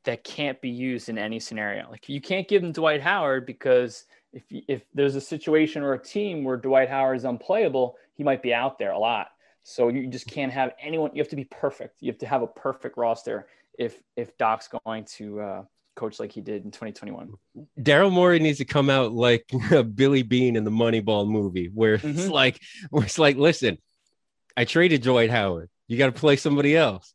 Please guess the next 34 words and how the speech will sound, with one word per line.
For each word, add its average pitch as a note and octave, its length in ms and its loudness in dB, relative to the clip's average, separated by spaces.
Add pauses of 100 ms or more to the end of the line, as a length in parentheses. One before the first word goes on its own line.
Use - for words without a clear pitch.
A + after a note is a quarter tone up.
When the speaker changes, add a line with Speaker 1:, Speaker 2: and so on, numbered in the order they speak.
(140)
Speaker 2:
You C#3 140 2
gotta D3 120 0
play D3+ 180 6
Speaker 1:
Mm-hmm. G3 140 2
Speaker 2:
anybody E3 420 4
else." - 480 -2 (360)
Speaker 1:
Yeah. F3+ 380 4 (320)
Speaker 2:
<laughs> - 340 2
Speaker 1:
I, B4 320 4 (480)
I B2 60 -4
want E3+ 240 0
you G3+ 100 2
to, F#3+ 120 4
I E3 40 2
want E3 220 -2
you F3+ 80 4
to E3+ 60 2
have D#3 180 0
no D3 220 0
shortstop. D#3+ 680 0 (120)
I C3+ 40 0
want D3+ 240 0
you D3 40 -4
to C#3 80 0
shift - 640 -4
the C#3 80 -2
entire, D3 600 2 (260)
<laughs> - 240 -18
do F3+ 160 0
things F3+ 300 -2
you've C3+ 120 -6
never D3+ 360 0
done D3+ 180 0
before. C3+ 460 -2